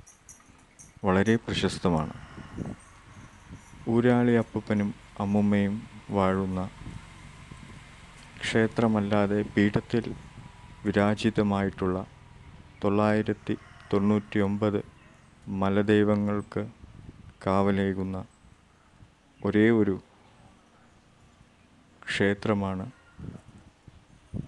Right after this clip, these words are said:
കല്ലേരി മുത്തപ്പൻ്റെ ചരിത്രം. തികച്ചും വനത്തിൽ സ്ഥിതി ചെയ്യുന്ന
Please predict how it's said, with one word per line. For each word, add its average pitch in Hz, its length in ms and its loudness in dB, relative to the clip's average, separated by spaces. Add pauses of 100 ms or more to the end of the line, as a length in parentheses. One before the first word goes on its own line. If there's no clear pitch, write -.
(260)
കല്ലേരി 104 520 2 (1700)
മുത്തപ്പൻ്റെ 98 600 -2 (840)
ചരിത്രം. 90 480 0 (1700)
തികച്ചും 117 400 2 (1600)
വനത്തിൽ 101 520 2 (1080)
സ്ഥിതി 110 380 0
ചെയ്യുന്ന 104 340 6